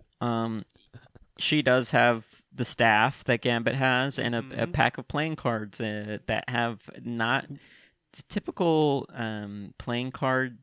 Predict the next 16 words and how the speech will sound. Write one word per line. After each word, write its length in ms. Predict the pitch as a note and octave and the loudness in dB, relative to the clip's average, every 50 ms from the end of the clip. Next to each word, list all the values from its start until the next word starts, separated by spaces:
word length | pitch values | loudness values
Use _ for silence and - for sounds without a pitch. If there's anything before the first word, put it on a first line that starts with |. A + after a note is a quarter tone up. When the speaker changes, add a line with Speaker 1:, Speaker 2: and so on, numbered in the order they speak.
| _ _ - | _ _ -8
Speaker 1:
icons 580 | - A#2+ A#2+ - - C#3+ C#3 C#3 C#3 C#3 - D3 | -4 -4 -4 -2 -2 -2 0 -2 -2 -2 0 0
Speaker 2:
Yeah. 60 | C#3 | 0
Speaker 1:
on 80 | C#3 D3 | 2 0
it, 100 | D3+ C#3+ | 0 -2
which 240 | C3 A#2+ - - - | -2 -4 -4 -6 -6
is, 320 | A2 G#2 G2 G2+ - - | -6 -6 -8 -10 -10 -8
you 80 | A#2+ G#2+ | -6 -6
know, 140 | G#2 G#2 | -6 -8
hearts 440 | G#2 - - A#2+ A#2+ A#2 A2+ - - | -6 -2 0 0 2 0 0 -4 -6
and 100 | - A2+ - | -8 -8 -6
clubs 320 | - A#2+ A2+ A2+ G#2 A#2 | -4 -2 -2 -2 -2 -6
and 80 | B2+ - | -8 -6
stuff. 280 | - C#3 C3+ A#2+ - | -4 -4 -4 -4 -4
It 140 | - G#2+ B2+ | -4 -2 0
actually 280 | B2 B2 - - B2 B2 | 0 0 0 -2 -2 -2
has 500 | B2 A#2 A2 A2 G#2+ G#2+ - - - | 0 -2 -2 -2 -4 -6 -8 -12 -12